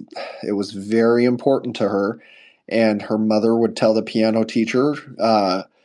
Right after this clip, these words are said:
"I can't get her to cut her nails. Like, good luck. Good luck. Uh, I support you. <laughs> You can do whatever you need to." Essentially, the, the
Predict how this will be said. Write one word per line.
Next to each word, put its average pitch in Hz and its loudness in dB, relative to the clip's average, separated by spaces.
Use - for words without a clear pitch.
"I 107 2
can't 110 -4
get 110 0
her 110 2
to 107 2
cut 110 2
her 120 0
nails. 127 0
Like, 90 -6
good 107 0
luck. 123 0
Good 117 0
luck. - -2
Uh, 98 -2
I 110 -2
support 139 -2
you. 147 2
<laughs> 165 -4
You 131 0
can 120 -4
do 131 2
whatever 123 2
you 113 0
need 117 0
to." 117 -2
Essentially, 117 -2
the, 104 -4
the 98 -6